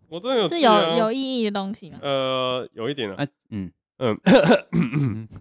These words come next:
Speaker 1: 首先呢，呃，这是我们七十周年。
Speaker 3: 这算机密吗？这可以念吗？
Speaker 1: 七十周年还好吧？七十周年还好。
Speaker 3: 你，你要不要讲个大意就好？不要举-，
Speaker 1: 呃，
Speaker 3: 我觉得
Speaker 1: 大意就是，哦，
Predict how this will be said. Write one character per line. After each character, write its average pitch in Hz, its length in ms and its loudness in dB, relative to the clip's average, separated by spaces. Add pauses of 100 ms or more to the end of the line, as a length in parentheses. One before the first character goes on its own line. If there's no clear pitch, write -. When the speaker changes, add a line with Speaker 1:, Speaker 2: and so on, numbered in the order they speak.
(240)
Speaker 1:
首 - 180 -8
先 190 220 0
呢， 185 220 -2 (920)
呃， 95 300 -6
这 165 160 -4
是 170 100 -2
我 127 120 2
们 95 260 -8
七 - 160 -10
十 120 180 -8
周 135 180 -2
年。 107 200 -4 (1400)
Speaker 3:
这 240 180 8
算 180 160 4
机 139 160 -2
密 143 140 4
吗？ 101 160 0
这 - 100 -12
可 117 80 -4
以 104 40 0
念 107 140 -2
吗？ 87 140 -10 (680)
Speaker 1:
七 190 100 -2
十 202 80 2
周 160 160 4
年 131 120 4
还 117 100 4
好 120 100 4
吧？ 92 240 -2 (180)
七 147 120 -4
十 135 80 -2
周 131 120 -2
年 120 120 0
还 98 140 0
好。 90 260 -4 (180)
Speaker 3:
你， 120 200 -8
你 123 80 -4
要 135 40 0
不 151 60 0
要 151 60 4
讲 101 120 -6
个 98 80 -8
大 117 180 -2
意 107 80 0
就 101 120 -2
好？ 85 60 -4
不 85 100 -10
要 117 80 -2
举-， - 240 -12
Speaker 1:
呃， 127 120 0
Speaker 3:
我 123 420 4
觉 123 80 4
得 127 160 -2
Speaker 1:
大 170 240 4
意 160 260 4
就 156 280 4
是， 123 1000 2
哦， 113 200 2